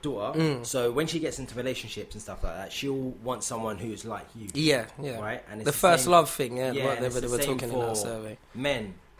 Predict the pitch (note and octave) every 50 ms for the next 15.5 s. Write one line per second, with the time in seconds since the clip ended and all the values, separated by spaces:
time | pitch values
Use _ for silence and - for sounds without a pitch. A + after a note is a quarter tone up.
0 | - - G2+ G2 C3 B2+ A#2 G#2+ - - A2+ A2+ A#2+ A#2+ A#2 A2+ A2+ A2 G#2 F#2
1 | - C#3 B2+ B2 A2 G#2 G2+ G2+ G#2 G#2 G2 - - - - - - - G2+ F#2
2 | F2+ F2+ G2 F#2+ - - - - - D3 C3+ A#2+ G#2+ A2 G#2 G2+ G2 F#2 F#2 F#2
3 | - F#2 G2+ F#2+ - - - - - - - - - A2 A2 - A#2+ A2 - B2
4 | B2 - - A#2+ G#2+ G#2+ G#2+ - - A2 G#2+ G2+ G#2+ G2+ - - A2+ G#2+ G2+ G2
5 | G2+ G2 - - - - - - A#2+ A2 A#2+ C3 C3+ B2+ - - A2+ B2+ B2 A#2
6 | A2+ A#2 A2 G#2 A#2+ C3 B2 G#2+ A2+ G2+ - - - B2+ B2 B2 A#2 G#2 A2 A2
7 | A#2 A#2+ A2+ - - - - - - - G2 G2 F#2+ F2+ F2 - A#2 G#2+ G2+ G2
8 | F2+ F#2+ F#2+ G2 G2+ G2 F#2+ F#2+ - - F2+ F2+ - - - - - - - -
9 | - C#3+ C3+ B2 C#3 C#3 A#2+ A#2+ C3+ F3 - - - - - - - - - -
10 | A#2+ A#2+ A2+ A2 G#2+ G#2+ F2+ G2+ A#2 C3+ C3+ A#2 - A2+ A2+ A2 G#2+ - A2 G#2
11 | - - B2+ C3+ C3+ B2+ B2 A#2+ A2+ G2+ - - B2 A2+ A2 G#2+ G2 F2+ - -
12 | G2 A2+ B2 C3 A#2+ A#2 G#2 G#2 G2 - - - D3 D3 C#3+ D3+ B2+ A#2 D3+ D3+
13 | C#3 C3+ C#3 D3+ D#3+ D3+ C3 B2+ C3 C#3+ D3 C#3+ D3 C3+ - D#3 C#3+ C3+ C3+ -
14 | - - D#3+ D3+ C#3+ C#3 C3 C3 C3 B2+ - - D#3 C#3+ C3 C3 B2+ B2 A#2+ B2
15 | A#2 - - B2+ A#2+ B2 A#2 B2+ A#2+ A2